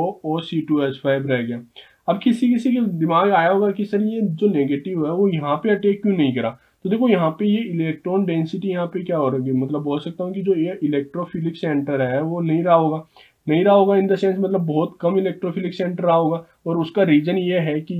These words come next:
ये क्या कर रहा होगा, मतलब बोलते हैं कि जो ये oxygen के जो lawn pair है वो इधर यहाँ पे क्या कर रहे होंगे, यहाँ पे इसकी electron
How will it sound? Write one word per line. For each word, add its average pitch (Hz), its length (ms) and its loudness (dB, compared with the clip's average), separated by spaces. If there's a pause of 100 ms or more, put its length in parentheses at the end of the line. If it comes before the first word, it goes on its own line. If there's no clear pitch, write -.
ये 165 80 0
क्या 165 180 0
कर 139 100 2
रहा 135 120 2
होगा, 120 220 0 (180)
मतलब 139 240 0
बोलते 147 300 -2
हैं 175 160 -6
कि 196 80 -4
जो 190 200 -2
ये 156 180 -4
oxygen 165 480 -6
के 190 100 -2
जो 185 120 -2
lawn 147 280 2
pair 160 240 -2
है 139 180 4
वो 165 160 0
इधर 151 160 2
यहाँ 156 180 0
पे 151 140 -6
क्या 165 160 -2
कर 151 120 -4
रहे 151 100 0
होंगे, 151 180 0
यहाँ 147 180 0
पे 156 140 -4
इसकी 151 220 -2
electron 147 480 0